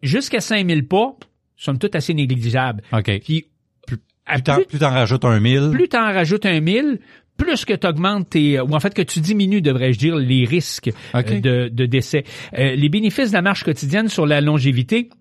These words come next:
Speaker 1: plafonnent autour de cinq à sept mille pas, mais plus qu'on va augmenter, plus qu'on va passer la barre des sept mille pas à tous les jours, plus on diminue les risques de décès. Comment est-ce qu'on fait ça, cinq à sept mille pas quotidiennement ?
Speaker 2: Ben, c'est ça que j'allais te demander parce que avec ma petite montre, là, intelligente, là,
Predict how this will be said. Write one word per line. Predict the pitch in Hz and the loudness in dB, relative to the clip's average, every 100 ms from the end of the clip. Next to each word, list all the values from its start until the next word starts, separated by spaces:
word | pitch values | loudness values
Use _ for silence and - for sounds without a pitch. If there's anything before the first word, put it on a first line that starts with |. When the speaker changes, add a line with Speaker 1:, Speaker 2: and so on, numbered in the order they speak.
| _ _ | _ _
Speaker 1:
plafonnent | 156 147 - 185 190 147 | -2 -2 -2 -2 0 -2
autour | 135 135 180 190 | 0 0 2 2
de | 143 143 | 2 0
cinq | - 190 190 | 0 -2 0
à | 160 | -2
sept | - 156 151 | -2 -4 0
mille | 131 | -2
pas, | 117 226 | 0 0
mais | 262 147 | 0 0
plus | - _ 226 285 | -2 _ -2 0
qu'on | - 190 | 0 0
va | 156 160 | 2 2
augmenter, | 170 160 160 143 123 196 | 0 0 0 0 0 -2
plus | 214 226 | -2 -6
qu'on | - | -2
va | 147 | -2
passer | 135 170 151 202 | 0 0 0 0
la | 151 | 0
barre | 143 156 | 0 0
des | 135 | -2
sept | - 131 | -2 -4
mille | 135 123 | -2 -2
pas | 185 - | -2 -4
à | - | -4
tous | 214 | 0
les | 170 | 2
jours, | 131 160 240 - - - _ | 2 2 0 -6 -18 -20 _
plus | 254 | -2
on | 247 | 0
diminue | 170 131 156 190 | 0 0 0 2
les | 180 135 | 2 0
risques | 165 - | 0 -2
de | 135 127 | -2 0
décès. | 120 113 117 - - - _ - - | -2 -2 -6 -8 -18 -20 _ -20 -8
Comment | 160 220 | -4 -2
est-ce | |
qu'on | 240 | -2
fait | - | -2
ça, | 196 262 | -2 -4
cinq | - 220 202 | -4 -2 -2
à | |
sept | - 190 | -4 -4
mille | 196 180 | -2 -2
pas | 226 | -2
quotidiennement ? | 220 170 160 151 156 196 127 | -2 -4 -2 -2 0 -2 0
Speaker 2:
Ben, | 131 131 | 2 2
c'est | - 131 | 0 0
ça | 220 | 0
que | |
j'allais | 165 139 | 0 0
te | 139 | 0
demander | 117 127 202 | 0 0 -2
parce | 220 - - | -2 -4 -2
que | 135 135 | -2 0
avec | 123 127 | -2 0
ma | 175 127 | 0 -2
petite | - - | -4 -4
montre, | 127 185 214 - | -2 2 0 0
là, | 143 139 107 | -2 0 0
intelligente, | 98 - 101 98 170 208 - | 0 -2 -4 -2 -4 -6 -8
là, | 185 | -8